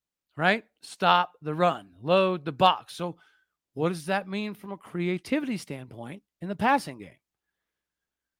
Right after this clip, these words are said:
K U tried to get cute sometimes and drop into a quarters coverage, but we went, um, underneath,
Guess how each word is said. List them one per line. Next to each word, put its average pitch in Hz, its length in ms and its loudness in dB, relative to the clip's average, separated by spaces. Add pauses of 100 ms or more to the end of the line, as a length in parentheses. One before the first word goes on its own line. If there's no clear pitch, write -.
(580)
K 175 140 4
U 226 180 4
tried 202 320 4
to 220 100 -2
get 220 220 -4
cute 214 320 -2
sometimes 190 720 -2
and 165 100 -6
drop 175 260 2
into 175 240 -2
a 175 60 2
quarters 190 420 4
coverage, 156 600 -4 (1120)
but 143 460 2 (840)
we 143 180 2
went, 175 240 2 (220)
um, 180 580 8 (800)
underneath, 214 500 0